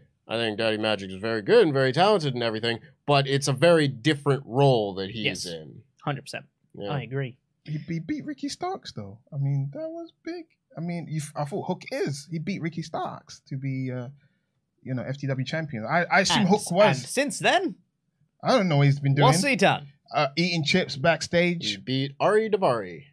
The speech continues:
Speaker 2: Yep.
Speaker 3: That's it. That's it.
Speaker 1: Which, again, good matches.
Speaker 2: Fine.
Speaker 1: I'm just saying. Like, I think Ricky Starks is a, is higher than Lee Moriarty is on the, on the card and everything.
Speaker 2: Mm.
Speaker 1: But that was, like, a quick pop. "I'm the surprise wrestler.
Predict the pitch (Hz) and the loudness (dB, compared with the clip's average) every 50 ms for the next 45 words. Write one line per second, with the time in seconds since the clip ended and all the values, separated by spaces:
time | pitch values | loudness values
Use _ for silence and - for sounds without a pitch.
0 | _ - - 247 165 175 - - 156 156 160 160 - - _ _ _ - 143 156 | _ 2 4 4 4 4 2 0 -2 -2 -2 -4 -6 -12 _ _ _ -4 -4 -4
1 | 147 147 147 147 151 165 190 190 185 - - 170 147 120 110 107 131 196 262 285 | -4 -6 -10 -6 0 0 2 2 0 -2 -8 -10 -14 -14 -8 -2 0 0 0 0
2 | 202 - - - 156 196 185 151 170 214 262 269 - - 120 127 143 139 113 143 | -2 -6 -2 2 2 2 4 4 4 2 2 0 -2 -4 -6 -6 -6 -2 0 2
3 | 220 320 285 170 120 - - 170 233 247 143 101 90 90 - _ - 98 92 - | 2 2 0 -2 -6 -2 0 2 2 2 2 0 -4 -10 -14 _ -10 -10 -10 -12
4 | - _ _ _ - - 202 233 - 170 214 202 208 180 - - 196 190 185 185 | -14 _ _ _ 0 4 4 4 6 4 2 0 0 -2 0 4 4 4 4 4
5 | - - - 156 135 135 143 139 131 127 120 120 - 127 131 123 110 110 - - | 2 0 0 2 4 4 4 4 4 4 2 0 0 -2 -2 -2 -2 -6 -12 -12
6 | - - 151 165 175 160 151 139 135 131 135 139 135 - 127 123 120 120 127 143 | -2 2 4 6 6 6 6 6 4 4 4 4 4 4 4 4 4 4 4 4
7 | 165 175 165 147 131 120 117 110 101 113 110 107 107 107 101 98 95 76 101 104 | 4 4 4 2 2 0 0 0 -2 -2 -2 -2 -2 -2 -2 -4 -4 -6 -6 -6
8 | 95 90 - - 101 95 90 87 87 85 87 87 87 87 87 87 - - 160 208 | -6 -8 -8 -6 -6 -6 -6 -8 -10 -10 -10 -8 -8 -8 -8 -10 -8 -6 -4 -4
9 | 233 165 135 135 151 156 156 147 139 151 139 139 123 123 113 - - - 185 180 | -2 0 2 4 4 4 4 4 2 2 0 0 -2 -4 -4 -4 -2 0 2 2
10 | 143 - - _ - 147 151 156 151 135 131 143 - _ _ _ 135 143 156 151 | 2 0 -4 _ 2 4 6 6 6 6 4 0 -8 _ _ _ 0 0 2 4
11 | 143 143 139 135 117 - - 139 151 160 151 147 143 143 135 117 - - - - | 4 4 4 2 0 -4 -6 0 4 6 6 6 6 4 4 2 -2 -6 -8 -10
12 | - _ _ _ - 135 156 143 143 - 147 143 139 139 135 131 127 127 | -14 _ _ _ -2 0 0 0 0 2 2 4 4 4 4 2 0 -2